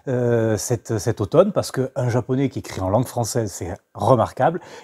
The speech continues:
Et de cette qualité-là, c'était à noter aussi. On va attaquer sur le top trois de cette rentrée littéraire. Je commence par le troisième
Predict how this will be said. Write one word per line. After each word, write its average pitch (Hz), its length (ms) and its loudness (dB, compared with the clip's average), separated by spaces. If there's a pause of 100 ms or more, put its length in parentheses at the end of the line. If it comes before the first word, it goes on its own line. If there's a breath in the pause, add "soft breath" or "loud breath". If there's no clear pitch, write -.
(120)
Et 131 200 2
de 120 80 0
cette 131 200 -2
qualité-là, 123 800 0
c'était 120 280 -4
à 120 60 0
noter 98 340 -4
aussi. - 300 -12 (280)
On 190 80 6
va 208 100 10
attaquer 202 300 2
sur 160 280 -2
le 156 160 2
top - 200 2
trois 170 320 2
de 147 100 0
cette 131 220 -2
rentrée 131 280 -4
littéraire. 131 420 4 (200 loud breath)
Je - 80 -14
commence 156 240 2
par 127 120 0
le 123 60 2
troisième 143 640 0